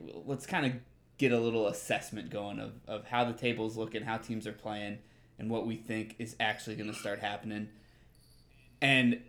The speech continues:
as always, because we are a relegation pod,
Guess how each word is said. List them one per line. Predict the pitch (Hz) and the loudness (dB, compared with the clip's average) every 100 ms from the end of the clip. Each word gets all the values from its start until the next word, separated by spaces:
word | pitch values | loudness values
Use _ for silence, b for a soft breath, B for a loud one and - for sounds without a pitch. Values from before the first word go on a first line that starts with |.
| - | 8
as | 165 156 | 10 12
always, | 160 143 110 113 - - - - - - - | 12 12 12 4 0 -6 -12 -12 -14 -16 -8
because | 120 131 135 123 120 117 - - - - - | -6 6 10 10 8 4 -6 -16 -20 -20 -6
we | 117 127 | 4 6
are | 113 110 - | 6 6 0
a | 110 107 | -2 -4
relegation | 107 123 123 117 117 107 - | 4 6 8 6 2 0 -8
pod, | - 107 107 - | -6 -4 -2 -4